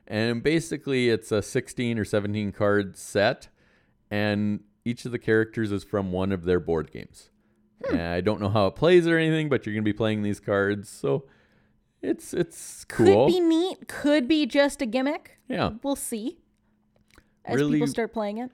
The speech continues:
Speaker 1: really, really hard to say.
Speaker 2: Yeah.
Speaker 1: Okay, you're listening to Board on the Air on C F C R. I'm David.
Speaker 2: And I'm Shay.
Speaker 1: And we are gonna go into what we've been playing. And as we do that, we will blend eventually into our main topic.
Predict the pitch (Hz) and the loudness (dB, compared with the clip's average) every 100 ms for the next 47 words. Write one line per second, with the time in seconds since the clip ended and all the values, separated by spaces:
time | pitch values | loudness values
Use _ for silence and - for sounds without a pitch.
0 | _ 151 196 190 165 165 156 127 127 123 | _ 2 6 6 6 4 4 2 2 0
1 | 107 - 73 60 247 247 214 180 _ _ | -4 -2 -2 -2 2 4 4 -2 _ _
2 | _ _ _ - 170 196 113 - _ _ | _ _ _ 2 4 6 4 0 _ _
3 | _ - 127 147 147 - 151 135 147 147 | _ -10 0 4 2 0 -4 2 4 4
4 | 143 147 165 190 135 120 113 107 - - | 2 4 4 4 2 2 2 0 -4 0
5 | 147 127 - 123 123 185 294 - _ _ | 4 2 2 4 4 4 0 -4 _ _
6 | _ - 107 104 110 165 233 254 233 214 | _ -4 -2 4 4 6 4 2 -2 -2
7 | - 311 381 277 _ _ _ _ - 170 | 0 2 2 0 _ _ _ _ -2 0
8 | 92 104 185 269 - - - 180 190 190 | 0 0 -2 -2 -4 -6 -2 2 2 2
9 | 175 160 151 143 143 113 127 143 135 117 | 2 2 0 2 2 2 2 2 2 2
10 | 120 117 175 330 233 _ _ - 98 98 | 0 2 0 -4 -6 _ _ -8 -4 0
11 | 98 101 101 101 - 110 127 120 127 117 | 0 0 0 -4 -2 0 0 0 -6 -2
12 | 123 123 127 104 101 101 139 127 113 117 | 0 2 2 2 0 2 2 2 2 2
13 | 120 113 85 127 139 - 143 143 113 117 | 2 0 0 -2 -2 -6 -4 -2 -2 -2
14 | - 113 107 107 98 101 101 95 82 - | -2 2 2 2 0 -2 -2 0 -2 -2